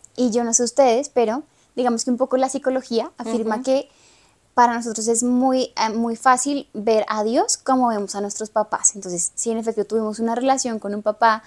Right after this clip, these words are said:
Speaker 1: que fue exigente, que fue demandante, que nos dijo, "No, así no, te castigo", pues uno va a tener una visión de Dios de esa manera. Y es como, "No puedo hacer esto porque siento que Dios me va a castigar, me va a mirar, me va a señalar". O si tuve un papá que fue súper condescendiente,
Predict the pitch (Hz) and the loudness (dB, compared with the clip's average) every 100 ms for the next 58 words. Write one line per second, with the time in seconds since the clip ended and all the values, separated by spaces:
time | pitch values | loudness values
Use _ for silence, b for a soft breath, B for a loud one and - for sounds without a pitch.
0 | B B B - 240 226 - 214 226 220 | B B B -6 -2 -2 -4 -6 -6 -6
1 | 208 202 214 214 202 208 208 196 190 196 | -6 -8 -8 -6 -6 -4 0 0 -2 -8
2 | 196 202 202 202 202 202 202 202 196 202 | -8 -6 -4 -6 -6 -4 -2 -2 -4 -4
3 | 196 190 190 196 - - 196 277 - b | -4 -6 -6 -8 -8 -6 -2 -2 -2 b
4 | b b _ 220 220 214 208 208 220 226 | b b _ -4 -2 0 0 0 -2 0
5 | 233 233 240 240 233 214 196 190 208 202 | 0 0 -2 -2 -4 -2 -2 0 0 0
6 | 202 208 208 254 196 180 - 196 202 190 | -4 -6 -4 -4 -2 -4 -6 -10 -8 -6
7 | 185 180 208 226 311 294 262 196 190 170 | -4 -4 -2 -4 -2 -2 -2 -4 -4 -8
8 | 196 220 202 185 185 196 226 214 214 208 | -4 -4 -2 -6 -8 -8 -4 0 0 0
9 | 208 190 180 190 196 214 190 175 190 196 | -4 -6 -2 -2 -2 -4 -8 -8 -8 -8
10 | 196 208 - b b b 240 269 277 285 | -4 -6 -6 b b b 4 4 4 -2
11 | 247 220 214 - b b - 233 233 226 | 0 0 0 -6 b b 2 4 6 4
12 | 220 220 226 220 226 220 214 214 202 196 | 4 -2 0 0 0 -4 -4 -6 -6 -8
13 | 185 214 214 214 202 202 202 | -6 -4 -4 -4 -4 -4 -4